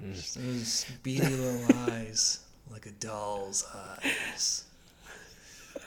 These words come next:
Speaker 1: Yeah, the overall, the story was enjoyable and, uh, interesting, and I think that, uh,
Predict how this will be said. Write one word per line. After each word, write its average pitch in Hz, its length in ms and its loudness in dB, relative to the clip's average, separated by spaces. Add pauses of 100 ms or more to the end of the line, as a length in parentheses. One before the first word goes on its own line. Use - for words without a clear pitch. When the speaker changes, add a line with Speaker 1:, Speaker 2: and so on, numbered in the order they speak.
(800)
Speaker 1:
Yeah, 214 180 12
the - 160 10
overall, 185 380 12
the 180 100 4
story 147 340 12
was 143 280 12
enjoyable 127 960 12
and, 104 420 12
uh, 104 320 12
interesting, 107 840 10
and 98 100 4
I 101 80 8
think 104 200 2
that, 107 280 4
uh, 98 340 8